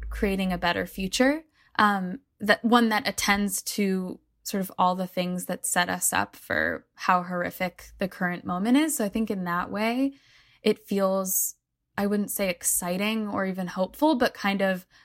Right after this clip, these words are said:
like there is something on the horizon. And I think that, especially as we are so stuck in the present, you know, the,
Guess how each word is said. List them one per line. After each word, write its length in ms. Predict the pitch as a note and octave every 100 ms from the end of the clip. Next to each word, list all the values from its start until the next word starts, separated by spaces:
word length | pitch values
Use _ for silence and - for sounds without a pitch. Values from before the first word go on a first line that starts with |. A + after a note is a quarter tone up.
| -
like 100 | G#3
there 220 | G#3 G3
is 240 | - G3+ F#3+
something 400 | F#3+ F3+ F#3 F3+
on 140 | F3
the 60 | F3
horizon. 520 | F3 E3 E3+ F3+ G3
And 160 | F#3 E3+
I 60 |
think 260 | E3 E3+ E3+
that, 380 | F3 E3 E3+ - _
especially 340 | - F#3+ - F3
as 140 | E3+
we 280 | F3 E3 F3+ _ _
are 60 | F3
so 140 | F3+
stuck 500 | F3 - - E3+ -
in 380 | - F#3 F3 F#3 -
the 100 | F#3
present, 540 | - F3 F3 F3 F3+ _ _ _ _ _ _ -
you 120 | F#3+
know, 300 | E3 F#3+ G#3+ _ _ - - -
the, 200 | - G3+